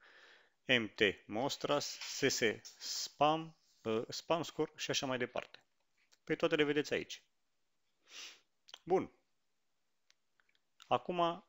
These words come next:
știți fiecare, fiecare lucru de aici, ce înseamnă, și aici îmi spune și vârsta.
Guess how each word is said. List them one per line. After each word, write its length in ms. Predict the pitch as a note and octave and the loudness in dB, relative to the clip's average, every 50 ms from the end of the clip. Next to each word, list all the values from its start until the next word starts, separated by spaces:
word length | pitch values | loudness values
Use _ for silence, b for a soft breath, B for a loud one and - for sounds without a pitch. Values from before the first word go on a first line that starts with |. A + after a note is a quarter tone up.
| _ - | _ -10
știți 480 | - - - - F3 F3 - - - - | -8 -6 -2 0 2 2 2 0 -2 -2
fiecare, 960 | - C3+ C3+ C3+ - - C3+ B2+ B2 A#2+ A#2+ A#2 A2+ A2+ A2+ A2 G#2+ G#2+ G#2 - | 0 -2 -2 0 2 2 4 4 4 4 4 4 4 4 2 2 2 2 0 0
fiecare 460 | - - B2+ B2+ B2 - A#2+ A2 A2 | -2 0 0 0 2 2 2 2 2
lucru 280 | G2+ A2 A2+ - A#2+ A#2+ | 2 -2 -4 -4 -4 -2
de 100 | G#2 F#2+ | 0 0
aici, 240 | F#2 F#2 - B2 A2 | 0 0 -2 -4 -6
ce 120 | - A2 | -6 -6
înseamnă, 280 | G2 - - G#2 A#2 B2 | -8 -6 -6 -6 -4 -4
și 100 | - C3+ | -4 -2
aici 160 | C3 - - | -2 -2 -4
îmi 100 | B2 A#2 | -8 -8
spune 220 | - - - C3 | -10 -8 -8 -6
și 180 | A#2+ - - A#2+ | -4 -4 -4 -4
vârsta. 520 | G#2+ A2+ A2+ - - - - - - _ | -4 -4 -6 -6 -8 -10 -12 -16 -16 _